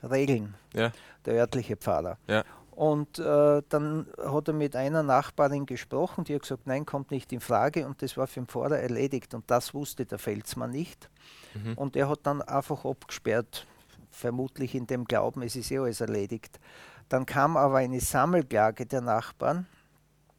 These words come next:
Speaker 1: und Felsmann hat wieder verloren und musste diese, dieses, äh, dieses Gitter beziehungsweise das, das Tor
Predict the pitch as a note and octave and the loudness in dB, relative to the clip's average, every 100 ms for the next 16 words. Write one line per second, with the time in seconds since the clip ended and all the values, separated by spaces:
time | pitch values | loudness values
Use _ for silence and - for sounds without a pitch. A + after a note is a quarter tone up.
0 | _ - C3+ - B2+ C3 - D#3+ C3 C3 | _ -10 -8 -2 0 0 -2 -4 -2 -4
1 | - D3 E3 - B2 A2 A2 B2+ B2 - | -2 2 2 2 0 2 2 2 0 -6
2 | B2+ C3 - C3+ B2 A#2 B2 A#2 - - | -8 -6 -6 -6 -4 -4 0 0 -2 -14
3 | - - - A2+ - G#2+ G#2+ - - - | -20 -20 -10 -6 -2 -2 -2 -8 -8 -4
4 | A#2 A2 A2+ - A#2 A2 - - E3 - | -4 -4 -8 -4 -4 -4 -4 -4 -4 4
5 | D#3+ D#3 - B2+ C#3 C3 B2 B2 A#2+ A#2 | 6 6 2 -4 -4 0 0 -2 -4 -6
6 | - - - A2+ - - A#2+ D3+ F3 | -6 -10 -8 -8 -6 -4 2 6 6